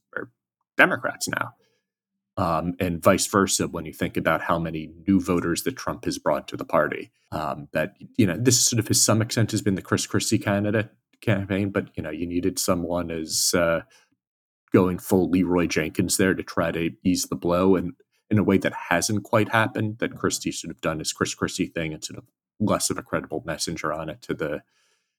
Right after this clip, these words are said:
to the base. But part of it is, you know, especially once the indictments happened, I mean, if we look back to where things were, and particularly the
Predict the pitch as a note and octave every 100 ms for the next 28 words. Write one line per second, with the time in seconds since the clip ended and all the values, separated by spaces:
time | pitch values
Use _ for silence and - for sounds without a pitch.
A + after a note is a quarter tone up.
0 | - C3 - C3 D3 B2+ - - _ -
1 | - D#3+ D3+ D3+ D#3 D3+ - _ _ _
2 | C#3+ A2 - C3 B2+ C#3 C3+ C#3 A2 G2+
3 | G#2 - F2+ E2+ D#2+ A#2 A#2 B2+ B2+ D3+
4 | D#3 - _ _ _ _ G#2+ G2 - G#2+
5 | A#2 G#2+ G#2 G2+ - F#2+ G2 F#2 - G2+
6 | F2+ - F#2 F2+ F2+ - - G2+ G2+ F#2
7 | -